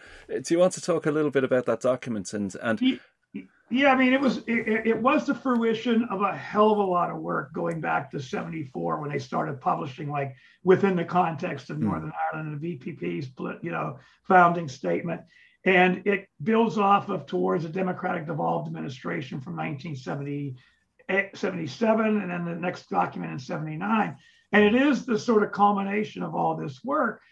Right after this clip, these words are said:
Speaker 2: And it's their ideas of, like, okay, this conflict has to end, but we can't go back to Stormont. We're gonna have to live with our neighbors internally, and we're going to have to live with our neighbors to the south.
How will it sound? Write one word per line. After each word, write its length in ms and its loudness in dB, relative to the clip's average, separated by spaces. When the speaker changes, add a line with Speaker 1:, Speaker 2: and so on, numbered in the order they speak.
Speaker 2:
And 200 6
it's 140 -2
their 200 2
ideas 840 0
of, 160 2
like, 280 2
okay, 340 4
this 260 0
conflict 560 2
has 280 -2
to 180 -6
end, 380 -4
but 320 0
we 240 2
can't 380 2
go 160 4
back 260 2
to 80 -8
Stormont. 600 -8
We're 120 -2
gonna 220 2
have 280 4
to 80 2
live 380 0
with 140 -4
our 180 -4
neighbors 520 -4
internally, 840 -4
and 240 4
we're 80 4
going 240 4
to 100 2
have 220 -2
to 60 -2
live 220 0
with 120 0
our 140 0
neighbors 440 -4
to 100 -4
the 120 -4
south. 460 -2